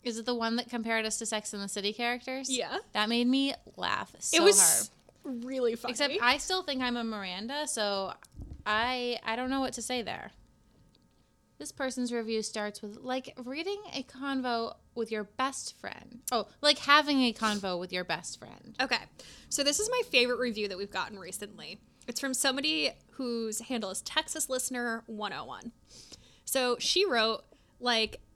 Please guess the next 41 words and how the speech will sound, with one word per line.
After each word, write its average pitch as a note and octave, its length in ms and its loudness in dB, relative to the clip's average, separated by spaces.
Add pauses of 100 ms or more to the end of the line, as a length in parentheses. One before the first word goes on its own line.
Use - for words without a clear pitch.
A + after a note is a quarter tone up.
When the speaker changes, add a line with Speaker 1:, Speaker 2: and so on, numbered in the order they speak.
Speaker 2:
having D#4 300 6
a G4+ 60 0
convo A3+ 680 2
with A#3 160 -2
your G#3+ 100 0
best G3+ 340 -2
friend. - 360 -12 (460)
Stumbled E4+ 400 4
upon D4+ 240 4
this D4 140 -2
podcast A3 540 2
after G#3+ 200 -6
following A3 440 0
Grace's A3 340 0
blog, G3 520 -4
and A3+ 200 0
not B3+ 260 0
only G#3+ 480 -2
do A3 140 -2
I G#3 100 2
have G3+ 240 -2
mad G3 280 -4
respect D#4 360 -4
for F#4+ 100 -4
Grace A3 480 -2
for A3+ 160 -2
being G#3 300 -6
super C4 400 -4
transparent A#3+ 640 -2
and A3+ 140 -2
enriched G#3+ 680 -4
blogger G3+ 480 2
in A3 160 -4
a G#3+ 60 0
world G#3 340 0
of, G3 260 -2 (500)
well, G#3+ 340 4
not G#3 200 -2
as A3 120 -2
much A3+ 180 -2
enrichment." A4+ 560 4